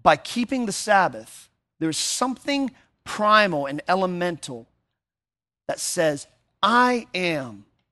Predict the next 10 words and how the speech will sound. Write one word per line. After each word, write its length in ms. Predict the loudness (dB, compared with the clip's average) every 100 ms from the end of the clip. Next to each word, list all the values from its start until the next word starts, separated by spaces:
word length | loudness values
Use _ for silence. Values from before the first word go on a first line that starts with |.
| _
part 380 | -6 2 2 2 -8
of 220 | -14 -8
God's 380 | -4 -4 -4 -10
people 380 | -14 -12 -12
on 160 | -12 -12
this 180 | -16 -14
earth 240 | -14 -14 _ _ _ _
because 960 | -14 -14 -10 -4 0 0 -4 -12 -20 -20 _ _ _ _ _ _ _ _ _ _
I 120 | -8 -6
Sabbath.'" 720 | -8 -6 -6 -6 -12 _ _